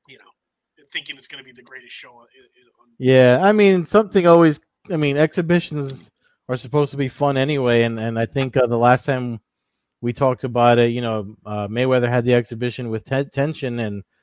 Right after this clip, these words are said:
Speaker 2: you know, that, that turned into a, a highlight that made the, you know, in-, internet pretty when it, when it happened. So I wouldn't be surprised. I mean, Mike Tyson's wa-, going around saying, I mean,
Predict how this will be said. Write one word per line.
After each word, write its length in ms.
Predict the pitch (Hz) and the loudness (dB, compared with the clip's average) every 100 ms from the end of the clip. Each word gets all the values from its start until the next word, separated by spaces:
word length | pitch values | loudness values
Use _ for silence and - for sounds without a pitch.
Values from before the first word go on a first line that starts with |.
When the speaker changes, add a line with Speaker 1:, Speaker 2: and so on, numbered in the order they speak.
| _ _ - | _ _ -8
Speaker 2:
you 100 | 113 | -4
know, 220 | 107 98 | -4 0
that, 340 | 113 117 107 | 2 2 2
that 240 | 113 120 - | 2 2 2
turned 240 | 135 120 | -4 -4
into 420 | 120 113 123 117 | -4 -4 -2 0
a, 320 | 110 107 101 92 _ _ _ _ _ | 2 2 0 -4 _ _ _ _ _
a 80 | 104 | -6
highlight 640 | 98 127 120 120 123 113 | 2 4 4 4 4 2
that 180 | 117 104 | 0 2
made 220 | 117 110 | -2 -2
the, 240 | 113 113 120 | -2 -4 -6
you 140 | 120 | -10
know, 180 | 104 104 | -8 -8
in-, 240 | 117 120 120 | -8 -8 -8
internet 400 | 127 - 117 104 | -10 -6 -8 -4
pretty 340 | 120 120 - _ _ | -4 -4 -8 _ _
when 260 | 117 113 117 | -12 -6 -4
it, 160 | 110 | -4
when 160 | 110 110 | -4 -2
it 60 | 104 | 0
happened. 420 | 110 113 127 123 | 0 0 -4 -4
So 320 | 123 113 101 _ _ _ _ _ - | 0 0 0 _ _ _ _ _ 4
I 60 | |
wouldn't 240 | 170 202 180 | 6 6 6
be 100 | 180 | 2
surprised. 500 | - 139 151 151 143 | 0 2 6 6 4
I 40 | |
mean, 180 | 135 131 | 0 2
Mike 200 | 143 151 | 2 4
Tyson's 360 | 165 151 147 139 | 4 2 0 -2
wa-, 220 | 147 151 135 120 | 0 0 -4 -6
going 220 | 139 143 | -2 0
around 260 | 139 139 131 | 0 -2 -2
saying, 280 | 147 143 | -4 -2
I 60 | 139 | -2
mean, 280 | 147 135 | -4 -6